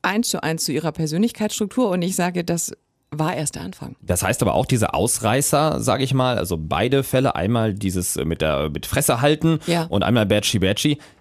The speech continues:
Speaker 2: es hat ja auch geholfen bei der Analyse ihres Charakters?
Speaker 1: Ja, weil es nämlich gar kein Ausreißer ist.
Speaker 2: <laughs>
Speaker 1: Du hast
Speaker 2: Okay.
Speaker 1: gerade Ausreißer gesagt.
Speaker 2: Ja, ja.
Speaker 1: Es ist gar kein Ausreißer.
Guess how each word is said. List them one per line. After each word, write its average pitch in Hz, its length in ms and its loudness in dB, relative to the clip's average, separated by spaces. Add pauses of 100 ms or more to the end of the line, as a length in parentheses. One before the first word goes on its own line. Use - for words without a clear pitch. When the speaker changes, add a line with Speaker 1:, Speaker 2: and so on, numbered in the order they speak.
(260)
Speaker 2:
es - 140 -6
hat 110 120 -2
ja 147 100 2
auch - 140 -2
geholfen 120 480 2
bei 123 140 2
der - 80 2
Analyse 117 360 2
ihres 147 280 -2
Charakters? 143 480 -6 (320)
Speaker 1:
Ja, 185 340 0
weil 160 140 2
es 165 80 0
nämlich 165 200 0
gar 160 120 2
kein 156 200 0
Ausreißer 151 560 -2
ist. 202 280 0 (180)
Speaker 2:
<laughs> 156 340 0
Speaker 1:
Du 175 120 2
hast 180 80 2
Speaker 2:
Okay. 123 80 0
Speaker 1:
gerade 160 240 2
Ausreißer 151 480 -2
gesagt. 131 420 -2
Speaker 2:
Ja, 110 80 0
ja. 139 160 0
Speaker 1:
Es 147 140 2
ist 185 180 2
gar 143 140 -4
kein 127 220 -2
Ausreißer. 101 580 -4